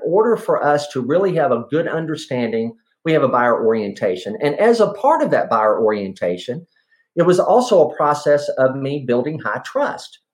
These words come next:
right? So if I have an opportunity to build high trust with a buyer, then it's very likely that I'm gonna be leading them instead of me following them, which I did in the transaction business model. As a part, as a part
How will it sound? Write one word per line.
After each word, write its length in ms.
right? 320
So 380
if 100
I 120
have 120
an 100
opportunity 540
to 80
build 260
high 180
trust 500
with 160
a 40
buyer, 580
then 120
it's 160
very 260
likely 680
that 200
I'm 220
gonna 120
be 200
leading 480
them 380
instead 480
of 200
me 220
following 580
them, 300
which 260
I 220
did 280
in 140
the 80
transaction 880
business 340
model. 300
As 240
a 100
part, 640
as 260
a 300
part 420